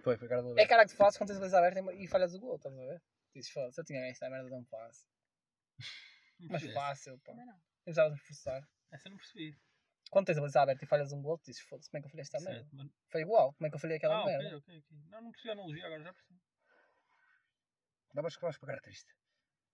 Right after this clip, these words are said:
Speaker 3: Tá, mas não é normal, <coughs> foda-se.
Speaker 2: Competitividade,
Speaker 3: Exato.
Speaker 2: quando perdes.
Speaker 1: Mas eu não tenho sentido isso no bilhar, pá. Estou a sentir falta disso. Quando
Speaker 2: Então,
Speaker 1: era
Speaker 2: lá está, sabes porquê? Tu dizes, "Ei, ganhei!" É bom, não estás habituado. <laughs> Eu perdi, eu, "Foda-se, como é que eu perdi esta merda, este gajo? Ele não sabe jogar?"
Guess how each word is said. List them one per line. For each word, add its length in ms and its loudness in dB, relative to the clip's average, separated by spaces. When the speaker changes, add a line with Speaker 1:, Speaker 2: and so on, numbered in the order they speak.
Speaker 3:
Tá, 180 -2
mas 120 -4
não 100 -8
é 40 -6
normal, 480 10
<coughs> 80 -20
foda-se. 220 -4
Speaker 2:
Competitividade, 800 0
Speaker 3:
Exato. 200 -2
Speaker 2:
quando 120 -2
perdes. 420 2
Speaker 1:
Mas 100 0
eu 60 0
não 60 -10
tenho 160 -4
sentido 260 2
isso 140 -4
no 60 -2
bilhar, 300 -2
pá. 200 -12
Estou 160 -6
a 20 -10
sentir 240 -10
falta 260 -4
disso. 200 -14
Quando 160 0
Speaker 2:
Então, 60 -4
Speaker 1:
era 80 0
Speaker 2:
lá 80 10
está, 340 6
sabes 220 6
porquê? 160 -4
Tu 120 -16
dizes, 160 0
"Ei, 100 4
ganhei!" 520 2
É 100 4
bom, 140 8
não 120 -6
estás 180 2
habituado. 380 2
<laughs> 340 -8
Eu 140 -2
perdi, 320 2
eu, 80 4
"Foda-se, 380 -10
como 100 -12
é 20 -10
que 60 -10
eu 60 -12
perdi 160 -12
esta 240 -10
merda, 200 -6
este 160 -14
gajo? 260 -8
Ele 180 -18
não 120 -4
sabe 220 4
jogar?" 300 0